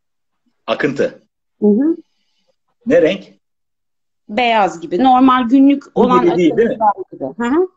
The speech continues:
Speaker 1: Su gibi değil, değil mi?
Speaker 2: Yok, su gibi
Speaker 1: Tamam.
Speaker 2: değil.
Speaker 1: Hı hı.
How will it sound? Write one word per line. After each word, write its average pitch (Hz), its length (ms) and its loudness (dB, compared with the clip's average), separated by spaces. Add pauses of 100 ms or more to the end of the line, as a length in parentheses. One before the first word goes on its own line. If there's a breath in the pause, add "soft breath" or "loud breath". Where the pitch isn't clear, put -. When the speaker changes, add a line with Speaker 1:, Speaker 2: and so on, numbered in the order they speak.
(160)
Speaker 1:
Su - 320 -4
gibi 170 280 -2
değil, 165 220 0
değil 233 120 2
mi? - 200 -8 (180)
Speaker 2:
Yok, 294 340 -2
su 294 120 -2
gibi 294 300 -2 (560)
Speaker 1:
Tamam. - 200 -8 (420 soft breath)
Speaker 2:
değil. 226 280 0 (200)
Speaker 1:
Hı 120 80 -6
hı. 139 200 -10